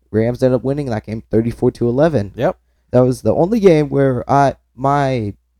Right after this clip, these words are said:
Speaker 1: uh, heart rate was normal the whole time.
Speaker 2: <laughs>
Speaker 1: 'Cause the rest of the games, the Super Bowl fifty-one almost happened, the next round. And then we had to play the forty-niners in the N F C Championship, made that little comeback, and then in the Super Bowl,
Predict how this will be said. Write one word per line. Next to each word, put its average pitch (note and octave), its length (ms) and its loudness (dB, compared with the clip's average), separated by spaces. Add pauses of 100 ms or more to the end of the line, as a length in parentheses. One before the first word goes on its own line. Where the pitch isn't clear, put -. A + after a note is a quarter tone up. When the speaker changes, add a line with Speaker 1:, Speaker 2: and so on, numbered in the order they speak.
Speaker 1:
uh, G#2+ 520 2 (100)
heart D#3 240 4
rate G#2+ 260 -2
was G#2+ 280 -4
normal A#2 480 -4 (100)
the G#2 60 -6
whole G#2 240 -2
time. G#2 380 -6 (500)
Speaker 2:
<laughs> - 0 - (480)
Speaker 1:
'Cause B2 120 -2
the A#2+ 80 2
rest C#3 220 2
of C#3 60 -6
the B2 80 -2
games, A#2 480 -8 (560)
the A#2 420 2 (200)
Super - 300 -2
Bowl E3+ 160 4
fifty-one D#3+ 540 -4
almost C#3 280 -6
happened, G#2+ 540 -4 (160)
the A#2 140 0
next C#3 260 -4
round. G#2 460 -6 (500)
And B2 120 -6
then D#3+ 340 0 (100)
we A#2+ 120 2
had C3 140 2
to C#3+ 40 0
play C#3+ 200 2
the A#2+ 100 -4
forty-niners A#2 760 0
in A#2 80 -8
the A#2+ 160 0
N A2 80 -6
F C3 80 -6
C - 160 -18
Championship, F#2+ 640 -6 (120)
made A#2+ 180 -2
that C#3 160 2
little C#3+ 160 2
comeback, G#2 460 -4
and A2+ 100 -10
then B2 220 -6
in A#2+ 100 -6
the A2 80 -6
Super B2+ 320 -6
Bowl, G2 340 -2